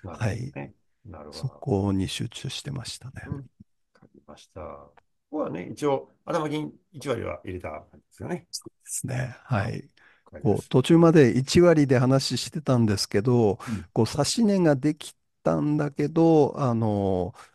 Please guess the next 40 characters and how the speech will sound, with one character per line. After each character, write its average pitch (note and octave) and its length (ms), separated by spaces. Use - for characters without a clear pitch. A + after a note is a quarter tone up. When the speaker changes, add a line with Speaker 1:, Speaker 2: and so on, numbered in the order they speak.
Speaker 2:
手 C3 120
出 B2+ 140
し - 180
は A2+ 280
こ G2 720
う、 D#2+ 40
Speaker 1:
う E2+ 260
ん。 G2+ 60
Speaker 2:
一 A#2+ 200
割 G#2 180
よ F2+ 60
り E2+ 80
も G2+ 180
う - 60
ち - 100
ょ - 40
っ - 80
と - 120
っ - 40
て - 200
い F2 180
う、 F2 80
な G2 140
ん - 40
か、 G2 340
Speaker 1:
う C3+ 80
ん。 B2 60
Speaker 2:
あ A2 60
の、 A2 180
そ D3 140
ん B2 60
な A#2+ 100
感 A2 200
じ A2 160
で、 F#2+ 200
は G#2 280
い。 E2 40
Speaker 1:
な - 60
る - 60
ほ - 60